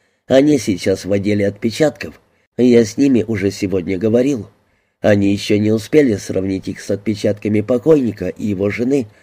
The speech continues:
которые вы нам прислали. Порядок срочности, Карелла. Убийство важнее самоубийства.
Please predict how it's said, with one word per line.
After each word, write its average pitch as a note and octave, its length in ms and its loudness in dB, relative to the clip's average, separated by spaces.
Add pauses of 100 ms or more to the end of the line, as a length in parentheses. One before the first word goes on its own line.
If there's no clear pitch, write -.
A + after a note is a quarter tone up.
(260)
которые G2 420 2
вы F#2 140 2
нам F#2 180 -2
прислали. G#2+ 600 -2 (600)
Порядок G2+ 460 2
срочности, - 720 -4
Карелла. A2 500 -2 (640)
Убийство C3+ 760 4
важнее A#2 520 2
самоубийства. G#2 880 -2